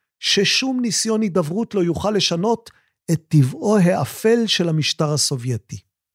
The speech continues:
בארוחת הערב, מויניהן ישב על הבימה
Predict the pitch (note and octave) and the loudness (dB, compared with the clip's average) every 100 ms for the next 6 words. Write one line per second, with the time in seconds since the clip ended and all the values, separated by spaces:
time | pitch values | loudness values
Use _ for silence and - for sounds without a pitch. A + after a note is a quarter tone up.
0 | _ _ _ _ _ - G#2 G2 G2+ - | _ _ _ _ _ -2 0 0 -4 -4
1 | F3 - G3+ E3+ D#3 D3+ C3+ _ _ _ | -4 -4 -2 0 2 0 -4 _ _ _
2 | - C#3 F#3+ G#3 G3+ D#3 D#3+ C3+ - F3+ | -2 2 2 2 2 2 2 0 -2 -2
3 | E3+ D#3 B2 B2+ E3 G3+ | 0 0 0 2 2 2